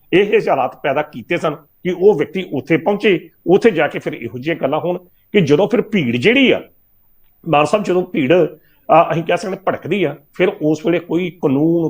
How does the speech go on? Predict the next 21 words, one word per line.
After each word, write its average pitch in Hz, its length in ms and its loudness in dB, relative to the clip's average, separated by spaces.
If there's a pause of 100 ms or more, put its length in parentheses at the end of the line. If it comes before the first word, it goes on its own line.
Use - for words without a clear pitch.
ਕੋਈ 175 260 0
ਨਿਯਮ, 143 360 2
ਕੋਈ 214 360 2
ਵੀ 214 120 -2
ਲਾਗੂ 127 280 -2
ਨਹੀਂ 156 120 -4
ਰਹਿੰਦਾ, 139 200 -6
ਤਾਂ 233 100 -4
ਫਿਰ 165 200 -8 (120)
ਉਹਦੀ 190 220 0 (280)
ਜ਼ਿੰਮੇਵਾਰੀ 151 420 2
ਕਿਸੇ - 300 -10
ਇੱਕ - 200 -6
ਵਿਅਕਤੀ 135 240 -4
ਦੇ 139 100 -2
ਸਿਰ 107 240 -6
ਨਹੀਂ 180 120 -2
ਪਾਈ 120 180 0
ਜਾ 107 140 -4
ਸਕਦੀ - 300 -8
ਹੁੰਦੀ। 127 240 -4